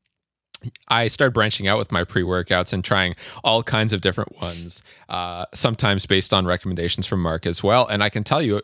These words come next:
uh, from all the ones I've tried that I've had some good experiences. I've had some really not good experiences <laughs> with them as well. So, and I, I wish someone would have, uh, given me the bit of advice I just gave you, 'cause I really didn't research anything.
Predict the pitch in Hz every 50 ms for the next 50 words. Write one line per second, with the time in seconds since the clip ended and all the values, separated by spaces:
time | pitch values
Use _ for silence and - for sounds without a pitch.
0 | - - - 113 95 90 90 - 117 107 - - 113 127 131 135 123 120 113 -
1 | 101 92 - - - - 85 80 82 87 87 95 - - - - - - - -
2 | _ _ - 107 104 101 107 98 95 95 92 92 92 92 90 90 - - _ _
3 | _ - - - _ 101 101 104 101 - - 110 107 113 117 - - 104 90 78
4 | 87 87 95 98 - - - 151 151 156 156 - - 175 165 160 160 - - 90
5 | 98 - - 123 113 113 - - 139 120 113 107 101 - _ _ 110 113 139 165
6 | 185 170 156 147 135 117 113 131 151 139 110 - 104 95 101 98 - - - 104
7 | 95 95 95 95 - - 98 95 - - - - 147 120 - - 113 107 104 101
8 | 95 - - 95 95 - - 95 95 92 90 90 82 - - - - - 131 -
9 | - - 127 117 110 107 107 107 - - 117 117 110 107 104 - 101 104 107 104
10 | 101 - _ 127 113 123 131 - - 131 113 107 107 101 101 98 95 92 92 87
11 | - - 107 92 87 92 92 98 90 90 92 101 120 127 104 98 82 95 92 85
12 | 87 82 85 85 85 - 90 82 82 85 - - 92 85 85 85 90 95 92 -
13 | 98 92 92 117 123 123 123 127 123 113 110 107 101 101 101 - - 107 95 -
14 | - 95 98 104 - 135 139 143